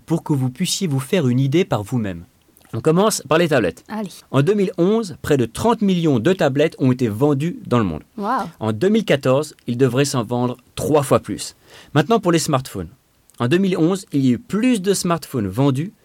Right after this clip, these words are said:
Speaker 1: que d'ordinateurs de bureau et ordinateurs portables réunis, soit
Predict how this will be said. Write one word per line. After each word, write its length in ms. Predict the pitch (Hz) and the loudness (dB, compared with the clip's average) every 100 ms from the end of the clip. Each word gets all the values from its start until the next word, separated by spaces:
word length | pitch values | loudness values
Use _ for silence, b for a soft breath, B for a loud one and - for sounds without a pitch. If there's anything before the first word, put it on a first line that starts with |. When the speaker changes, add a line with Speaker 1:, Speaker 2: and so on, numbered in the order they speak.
| _ _ | _ _
Speaker 1:
que 100 | 110 | -6
d'ordinateurs 680 | 98 160 175 180 156 156 127 | 0 0 2 0 0 0 0
de 80 | 104 | 0
bureau 420 | 107 110 123 - | -2 -2 -4 -4
et 140 | 107 - | -4 0
ordinateurs 500 | 151 165 147 123 - | 0 2 0 0 -2
portables 440 | 135 120 147 135 | -2 0 -2 -2
réunis, 500 | 101 131 123 95 - b b b | 0 2 2 0 -6 b b b
soit 280 | - 135 | -4 -2